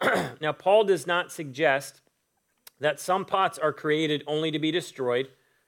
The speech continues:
Okay, so it's not like God is up in heaven and be like, "Oh, person A, I cannot wait to destroy them. I just, I'm, I'm enjoying their destruction." Okay?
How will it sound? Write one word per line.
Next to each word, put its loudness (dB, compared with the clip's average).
Okay, -4
so 2
it's -10
not 2
like 2
God 6
is -2
up -2
in -4
heaven 0
and -4
be -2
like, 0
"Oh, 6
person -2
A, 2
I -14
cannot -2
wait 4
to -10
destroy -2
them. -8
I 2
just, 0
I'm, -2
I'm -4
enjoying 2
their 2
destruction." -4
Okay? -2